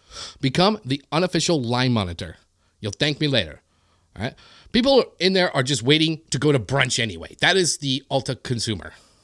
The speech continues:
The socially acceptable morning drinks, you know? The mimosa and the Bloody Mary. All right, you see, it's kind of interesting, isn't it, how society just said,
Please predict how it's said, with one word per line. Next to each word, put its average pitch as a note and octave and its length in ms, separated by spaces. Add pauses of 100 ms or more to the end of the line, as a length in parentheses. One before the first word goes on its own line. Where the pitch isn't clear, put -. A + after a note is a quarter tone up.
(440)
The A2+ 80
socially E3+ 460
acceptable C3+ 480
morning B2 340
drinks, - 340
you G#2+ 80
know? C3 160 (300)
The A2+ 80
mimosa D#3 500
and B2+ 100
the B2 60
Bloody C#3 300
Mary. F2+ 320 (1040)
All A2 60
right, C#3 140
you A2+ 60
see, C#3 220 (840)
it's D3+ 120
kind A3+ 160
of G3 80
interesting, C3 340
isn't G#2+ 220
it, F2 100
how A#2+ 160
society A#2+ 460
just G#2+ 180
said, G#2+ 220